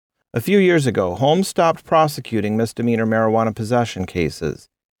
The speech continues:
He then publicly endorsed I five oh two. The law, which was sixty-four pages long and contained hundreds of specific provisions,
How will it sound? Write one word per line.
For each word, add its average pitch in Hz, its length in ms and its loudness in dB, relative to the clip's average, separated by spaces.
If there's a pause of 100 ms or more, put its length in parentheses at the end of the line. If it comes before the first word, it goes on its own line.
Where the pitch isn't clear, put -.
(140)
He 143 80 2
then 143 260 4
publicly 139 440 0
endorsed 127 680 0 (160)
I 110 180 2
five 104 300 0
oh 101 120 0
two. 95 500 -2 (1900)
The 156 100 2
law, 156 360 4
which 120 260 0
was 131 120 2
sixty-four 185 600 2
pages 139 480 0
long 110 420 0
and 98 160 -6
contained 123 400 2
hundreds 131 380 -2
of 110 100 -4
specific 131 580 -2
provisions, 117 760 0